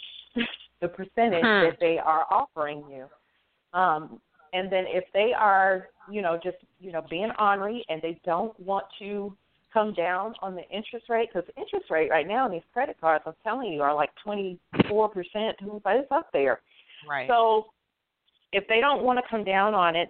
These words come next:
Speaker 1: then, uh, do a balance transfer. Transfer to another, transfer the money to another card that has a lower interest rate.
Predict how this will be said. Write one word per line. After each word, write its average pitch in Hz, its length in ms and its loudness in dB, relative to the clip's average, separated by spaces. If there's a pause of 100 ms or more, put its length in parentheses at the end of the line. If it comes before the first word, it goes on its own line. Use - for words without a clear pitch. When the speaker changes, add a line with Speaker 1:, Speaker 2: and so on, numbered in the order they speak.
(120)
Speaker 1:
then, 185 400 4 (120)
uh, 170 300 4 (140)
do 220 280 -6
a 180 460 2 (560)
balance 185 360 2 (120)
transfer. 165 640 0
Transfer 185 340 -4
to 220 200 -10
another, 196 280 -2 (100)
transfer 185 300 -8
the 208 60 -10
money 208 220 -10
to 190 80 -14
another 170 340 -8
card 170 320 0
that 151 80 -2
has 165 140 -14
a 151 60 -10
lower 147 520 -4
interest 147 420 -14
rate. 113 200 -18